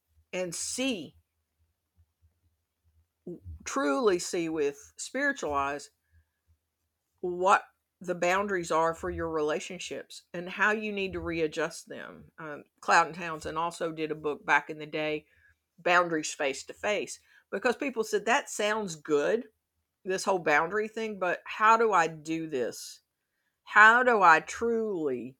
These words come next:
sit down with someone and set boundaries?" And so they gave examples,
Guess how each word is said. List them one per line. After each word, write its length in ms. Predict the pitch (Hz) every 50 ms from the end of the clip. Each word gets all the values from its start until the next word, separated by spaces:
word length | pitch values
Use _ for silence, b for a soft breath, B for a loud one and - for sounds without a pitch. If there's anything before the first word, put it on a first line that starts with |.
| _ _
sit 420 | - - - - 240 247 247 196
down 380 | 202 214 202 202 208 208 214 208
with 180 | 196 170 165
someone 840 | - - - 170 160 156 156 156 151 147 147 143 143 143 139 139 139 135 _ _ _ _ _ _ _ _ _ _ _ _ _ -
and 760 | 185 180 175 175 170 165 165 160 160 156 151 151 151 151 - _ - _ _ _ _ _ _ _ _ _ _ _ _ _ _ -
set 320 | - - - 202 175 -
boundaries?" 640 | 175 147 147 156 247 262 - - - - - - - _ _ _ _ _ _ _ _ _ _ - -
And 180 | - 180 185 185
so 200 | - - 190 175
they 200 | 175 175 170 160
gave 400 | 175 180 190 202 208 196 185 180
examples, 1000 | 170 165 165 - - 170 165 170 185 202 226 - - 151 113 127 131 - - -